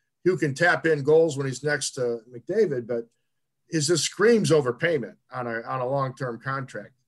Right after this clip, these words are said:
But that's what Holland did in Detroit to ruin that franchise before he he got a big pay cut or big pay increase to go to Edmonton.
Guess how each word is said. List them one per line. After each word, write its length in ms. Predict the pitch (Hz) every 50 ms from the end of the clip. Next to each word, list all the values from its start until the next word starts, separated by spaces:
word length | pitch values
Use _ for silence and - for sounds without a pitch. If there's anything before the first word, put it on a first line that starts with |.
| _ _
But 180 | - 139 135 120
that's 220 | 151 156 143 -
what 80 | 147 131
Holland 320 | 143 147 147 143 135 131
did 140 | 135 139 131
in 60 | 123
Detroit 440 | 120 120 117 - - 165 165 156 139
to 80 | 135 123
ruin 220 | 123 139 139 131
that 180 | 147 170 180 -
franchise 500 | - 117 110 110 104 - 117 117 113 -
before 360 | _ 117 107 - 123 123 120
he 80 | 117 113 _ _ _ _ _ _ _ -
he 60 | 139
got 180 | 131 139 135 131
a 40 |
big 240 | 117 110 139 127 120
pay 180 | - 143 139 139
cut 280 | 135 - 135 131 131 - -
or 220 | 120 117 113 110
big 260 | 107 131 127 117 110
pay 180 | - 131 147 147
increase 340 | 135 123 - 123 123 120 -
to 60 | 113
go 140 | 113 123 117
to 100 | 120 143
Edmonton. 360 | 190 185 151 135 147 135 135